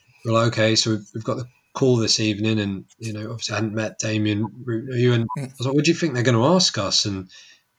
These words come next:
Speaker 1: she, uh, we were like, "I don't know. We'll, we'll have to wing it." I was like, "No, no,
Speaker 2: <laughs>
Speaker 1: is there no prep? Like, is there nothing we should know?"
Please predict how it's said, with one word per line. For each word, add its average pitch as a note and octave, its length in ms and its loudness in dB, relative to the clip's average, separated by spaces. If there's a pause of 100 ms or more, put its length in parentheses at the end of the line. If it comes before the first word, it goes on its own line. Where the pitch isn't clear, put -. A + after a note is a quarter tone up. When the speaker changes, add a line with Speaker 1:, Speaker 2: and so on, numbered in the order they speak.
(160)
Speaker 1:
she, - 140 -16 (100)
uh, A#2 120 -6 (200)
we B2+ 80 4
were B2 60 4
like, A#2+ 220 2 (600)
"I C#3+ 120 6
don't C3 100 4
know. B2 140 4
We'll, B2 180 6
we'll C3 160 4
have C3+ 140 2
to B2 80 2
wing A2 240 2
it." G#2 260 -2
I C3+ 60 -4
was C3+ 100 -4
like, D3 140 0
"No, E3+ 120 6
no, F3 140 6 (100)
Speaker 2:
<laughs> E3+ 540 6 (880)
Speaker 1:
is D3 140 4
there D3+ 100 4
no D3+ 240 6
prep? D3+ 480 0
Like, A2+ 280 0
is A2+ 80 0
there A#2+ 100 4
nothing C3 300 2
we B2 120 6
should A2+ 220 0
know?" A2+ 420 2